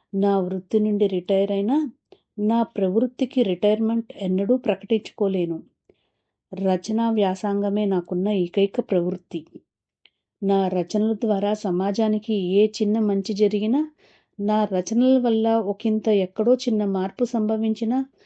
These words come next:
నా జీవితానికే అదో సంతృప్తినిస్తుందని నమ్ముతాను. అలాంటి నేను నా కుటుంబ సభ్యుల ముందు తలదించుకోవాల్సిన పరిస్థితి ఎందుకు వచ్చిందో తెలియాలంటే,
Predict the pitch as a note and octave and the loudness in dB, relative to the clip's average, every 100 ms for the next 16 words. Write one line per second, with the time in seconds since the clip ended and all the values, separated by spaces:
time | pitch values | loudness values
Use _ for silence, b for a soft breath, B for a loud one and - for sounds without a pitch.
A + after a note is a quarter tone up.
0 | b b - G3+ G#3+ F3+ F#3 F#3+ G3 A3 | b b -6 -2 0 0 0 0 0 0
1 | G#3 G#3 A#3 F3+ G#3 - F3+ F#3 A3 - | 0 0 0 2 -2 -2 -2 -2 -4 -2
2 | A3 A3+ - - G3 F#3+ A3+ G#3 F3 F#3 | -2 -2 -2 -4 -2 0 0 0 -2 -2
3 | F3 E3 G3+ _ _ _ _ _ _ _ | -4 -4 -8 _ _ _ _ _ _ _
4 | - G3 G3+ G#3 G3 G3 G3 A3+ D4 E4+ | -6 -2 0 0 0 2 2 4 4 2
5 | - G3+ G#3 G#3+ G#3 F#3 - A#3+ B3+ B3+ | -6 -8 -2 -2 -4 -6 0 2 4 2
6 | A3 A#3+ A#3 G#3+ G3+ F#3+ B3 - F3+ F#3+ | 2 0 2 0 0 0 -2 0 0 0
7 | A3 - A3+ A3 G#3+ G#3 G3+ F3+ F#3+ G#3+ | -2 -2 0 0 0 -4 -4 -6 -2 -2
8 | G3 F3+ F3+ G3 G#3+ G#3 G#3 G3+ G3+ F#3+ | 0 0 -2 0 -2 -2 -4 -2 -2 -2
9 | F3 F#3 F#3+ G3+ G3+ C4 D#4 | -2 0 0 -2 0 0 0